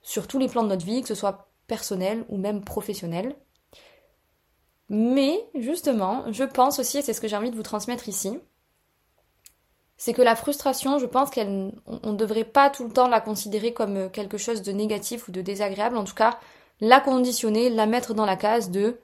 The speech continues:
toi, tu es une émotion négative et je ne veux pas de toi ». Arrêtons de mettre des choses dans des cases. Vous le savez, je pense que je vais le dire à chaque podcast, dans chaque sujet en fait. <laughs> C'est fou. Justement, je pense que c'est possible de la considérer comme un signal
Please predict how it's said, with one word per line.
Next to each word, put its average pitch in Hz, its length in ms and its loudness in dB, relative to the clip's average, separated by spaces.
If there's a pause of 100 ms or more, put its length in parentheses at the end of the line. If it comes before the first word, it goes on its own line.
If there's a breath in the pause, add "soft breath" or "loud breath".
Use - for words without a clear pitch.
(720)
toi, 233 520 2
tu 277 280 0
es 220 220 -2
une 277 140 4
émotion 220 300 0
négative 208 540 -2
et 226 140 -2
je 208 100 -2
ne 202 220 0
veux 196 120 -2
pas 233 120 2
de 190 80 -2
toi ». - 320 -10 (540 loud breath)
Arrêtons 196 320 -4
de 196 60 -2
mettre 180 140 -4
des 175 60 -10
choses 185 140 -12
dans 185 80 -6
des 170 140 -8
cases. 214 180 -4
Vous 190 120 -8
le 202 40 -6
savez, 220 280 0
je 233 60 -8
pense 254 160 -4
que 233 80 -6
je 185 60 -4
vais 190 60 -2
le 190 60 -4
dire 208 120 -2
à 180 80 -2
chaque 254 300 -4
podcast, 262 440 -2
dans 196 300 -2
chaque 277 300 -2
sujet 247 340 -2
en 202 100 -2
fait. 202 220 -4 (160)
<laughs> 233 140 -6
C'est - 160 -10
fou. 269 240 -6 (1400 loud breath)
Justement, 269 520 2
je 349 100 -8
pense 302 200 -2
que 285 80 0
c'est 208 220 -2
possible 254 640 0
de 220 100 -2
la 202 220 4
considérer 240 520 0
comme 214 200 0
un 247 120 -2
signal - 500 -2